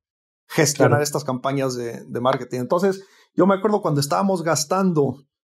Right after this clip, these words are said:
Speaker 1: esos primeros, no sé si meses o, sí, esos primeros meses,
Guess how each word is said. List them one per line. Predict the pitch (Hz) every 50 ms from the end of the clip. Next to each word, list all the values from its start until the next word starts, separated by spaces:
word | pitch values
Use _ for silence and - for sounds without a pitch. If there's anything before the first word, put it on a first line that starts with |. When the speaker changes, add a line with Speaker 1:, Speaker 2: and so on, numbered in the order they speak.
| _ _ _ _ _ _ _ _ _ _ _ -
Speaker 1:
esos | - - 156 160 196 180 180 - - _ _
primeros, | - 147 143 151 175 175 165 156 156
no | 156 156 135 156
sé | 160 160 185
si | - - 139
meses | 139 143 156 175 - - 151 135 123 -
o, | 120 123 123 123 120 - -
sí, | - - - 160 135
esos | 131 127 - - 143 -
primeros | - 151 151 160 160 156 147 147
meses, | 160 160 165 156 - 131 120 113 - - -